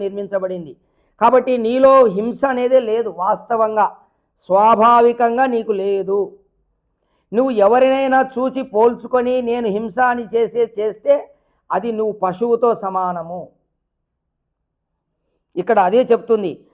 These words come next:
పశువులలో తమ సంతానాన్ని తామే తినేటటువంటి జంతువులు ఉన్నాయి.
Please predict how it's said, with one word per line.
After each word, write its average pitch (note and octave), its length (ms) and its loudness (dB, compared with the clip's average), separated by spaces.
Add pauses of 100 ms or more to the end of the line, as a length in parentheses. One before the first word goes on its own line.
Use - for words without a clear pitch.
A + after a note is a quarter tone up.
(280)
పశువులలో B3+ 680 0 (380)
తమ G#3+ 180 0 (120)
సంతానాన్ని B3+ 800 0 (140)
తామే A#3 400 0
తినేటటువంటి B3 840 -4 (120)
జంతువులు A#3+ 420 -2
ఉన్నాయి. A3+ 240 -4